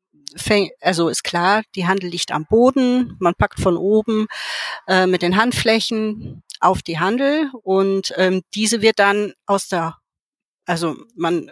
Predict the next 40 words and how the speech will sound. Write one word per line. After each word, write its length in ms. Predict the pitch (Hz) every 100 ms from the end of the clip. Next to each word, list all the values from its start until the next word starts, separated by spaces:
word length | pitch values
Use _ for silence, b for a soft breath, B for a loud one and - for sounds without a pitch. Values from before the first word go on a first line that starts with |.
| -
nimmt 220 | 196 165
eine 80 | 160
Grundstellung 680 | - 254 - - 247 240 240
ein, 500 | 208 202 202 214 214
spannt 400 | - - 165 170
den 120 | 170 -
Po 220 | 262 269
an, 280 | 220 226 226
dieser 260 | 190 175
senkt 360 | 175 208 240 -
sich 260 | 247 233 - B B B
und 120 | 190
die 120 | 180
Handel 260 | 185 214 208
soll 240 | 185 180
dann 160 | 202 180
in 140 | 175
einem 320 | - 170 208
Zug 460 | - - 202 226 - B B B B
über 240 | 208 208
den 200 | 170 165
Kopf 340 | - 214 -
gebracht 520 | - 160 156 156 - -
werden. 640 | 165 175 226 247 247 247
Das 260 | 190 180 -
heißt, 560 | 185 190 190 - - -
ähm, 460 | 180 175 175 175 B B B B
äh, 100 | 175 175
dabei 260 | 190 185
geht 240 | 180 208 -
man 160 | 180
in 80 | 170
die 160 | 180 170
Hocke 400 | 196 - 285 320 - B B B _
im 120 | 214
allerbesten 880 | 214 220 226 220 220 - - 226 220
oder 400 | 220 196 233 240
man 180 | 220 208
darf 220 | 208 208
auch 260 | 202 196 -